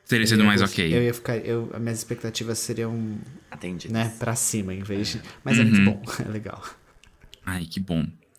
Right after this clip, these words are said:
Speaker 1: É isso então, gente, um episódio aí, é, duas aclamações universais, uma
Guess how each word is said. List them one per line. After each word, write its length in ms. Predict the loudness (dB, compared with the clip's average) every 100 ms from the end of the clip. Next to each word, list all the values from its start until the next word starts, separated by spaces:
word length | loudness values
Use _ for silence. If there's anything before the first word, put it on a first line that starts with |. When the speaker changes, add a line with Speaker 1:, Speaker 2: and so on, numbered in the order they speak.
| -20 -20 -20 _ _
Speaker 1:
É 100 | 0 4
isso 320 | 6 6 8
então, 280 | 6 6 6
gente, 260 | 6 4 4
um 40 |
episódio 520 | 2 2 2 4 4 2
aí, 360 | 4 4 4 0 -12 _ _ _
é, 480 | 2 6 8 8 6 4 -2 _
duas 960 | -20 -16 2 6 8 8 6 4 2 0 _ _ -2
aclamações 520 | 2 6 6 8 8
universais, 1080 | 8 8 4 2 4 4 4 4 4 2 0
uma 640 | 4 6 8 8 6 4